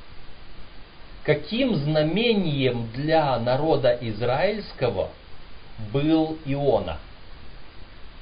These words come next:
Иона был одним знамением. Эй, евреи, вы знаете ваше предназначение? Вы должны были быть священниками для всего мира. Вы должны были стать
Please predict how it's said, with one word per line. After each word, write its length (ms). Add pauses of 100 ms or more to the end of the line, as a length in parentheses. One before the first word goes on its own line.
(760)
Иона 360
был 320
одним 320
знамением. 560 (1160)
Эй, 140
евреи, 560 (720)
вы 140
знаете 360
ваше 200
предназначение? 720 (1080)
Вы 300
должны 340
были 280
быть 340
священниками 880
для 160
всего 280
мира. 300 (1000)
Вы 240
должны 360
были 260
стать 320